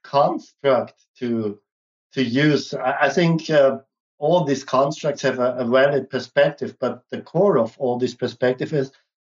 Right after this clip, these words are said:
that there's a habitual difference between some students who have this curiosity, this mastery orientation, or however you might call it,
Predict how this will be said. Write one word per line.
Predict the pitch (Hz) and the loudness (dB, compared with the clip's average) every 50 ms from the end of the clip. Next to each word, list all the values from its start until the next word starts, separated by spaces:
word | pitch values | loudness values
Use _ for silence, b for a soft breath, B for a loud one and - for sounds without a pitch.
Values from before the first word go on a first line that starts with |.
| _ _ | _ _
that | 131 131 - | -2 0 4
there's | 143 135 120 - - | 2 2 4 4 4
a | 131 120 120 104 - - _ | 4 4 2 0 -2 -8 _
habitual | - 123 123 117 113 160 170 165 - - 156 143 135 131 127 123 120 120 113 113 - _ _ | -4 -4 -2 0 0 0 -2 -2 -2 0 2 4 4 4 4 2 0 -2 -4 -6 -12 _ _
difference | 196 196 196 - 143 127 113 107 101 98 92 87 - _ _ - | 0 0 0 0 -2 0 0 0 0 -2 -6 -12 -18 _ _ -14
between | 113 104 - - 117 113 107 107 107 107 107 101 104 - _ _ _ _ | -14 -12 -8 -6 -4 -2 -2 0 0 -2 -2 -4 -6 -10 _ _ _ _
some | - - 147 143 147 156 | -2 2 4 4 4 2
students | 156 - - 147 139 135 127 117 | 0 -4 -4 -4 -2 -2 -2 -2
who | 123 127 | 0 2
have | 123 120 117 - | 2 0 0 -2
this | - 123 113 - | -6 -6 -6 -8
curiosity, | - - 127 123 127 127 123 117 127 131 120 127 117 - 127 120 120 120 | -6 -2 0 2 4 4 6 6 4 4 2 -2 -4 -4 -4 -4 -2 -2
this | 117 117 110 - - | -4 -6 -8 -4 0
mastery | 120 113 117 123 123 120 - 120 117 117 113 | 2 4 4 4 2 0 -4 -4 -4 -4 -4
orientation, | 120 120 113 113 113 110 107 107 110 - 113 113 110 113 110 - - - 113 110 107 _ _ _ _ _ _ _ _ _ _ _ _ | -2 -2 -2 -2 -2 -4 -4 -8 -6 -4 -2 0 0 0 -2 -4 -6 -8 -8 -8 -8 _ _ _ _ _ _ _ _ _ _ _ _
or | - 113 107 | -4 -4 -2
however | 101 110 110 110 110 113 113 113 113 | 2 2 2 4 4 4 2 2 2
you | 113 110 113 | 2 2 0
might | 107 104 101 101 98 - - | 0 0 0 0 -2 -4 -4
call | - - 110 107 107 113 117 | 0 2 4 4 6 4 4
it, | 127 127 120 120 _ | 2 0 -2 -6 _